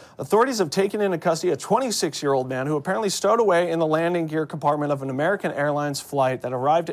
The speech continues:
at Miami International Airport. Now, I have read some of these stories before. This is not,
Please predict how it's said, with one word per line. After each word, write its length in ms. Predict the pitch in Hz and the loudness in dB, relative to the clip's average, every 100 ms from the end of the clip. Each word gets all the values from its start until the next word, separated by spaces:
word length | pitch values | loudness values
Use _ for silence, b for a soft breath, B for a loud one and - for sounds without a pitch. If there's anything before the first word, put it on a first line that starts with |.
| - | -4
at 240 | 139 147 123 | 0 2 0
Miami 600 | 117 117 139 143 143 131 | -6 -6 -6 -4 -6 -8
International 720 | - 131 127 127 123 - 120 - | -10 -8 -6 -6 -6 -8 -10 -6
Airport. 440 | 131 123 117 95 B B B - | -6 -6 -8 -8 B B B 0
Now, 140 | 175 | 4
I 100 | 277 | 6
have 220 | 320 151 - _ _ _ _ | 4 2 -8 _ _ _ _
read 340 | - 147 170 139 | 0 4 4 2
some 180 | 160 151 | 0 0
of 60 | |
these 180 | 139 127 | 0 -2
stories 440 | - 127 123 123 | 0 0 0 -2
before. 580 | - 120 131 127 107 107 b b - | -6 -6 -4 -2 -2 -4 b b -2
This 160 | 147 | -2
is 160 | 165 156 | 0 -2
not, 480 | 180 190 190 170 | 0 4 4 2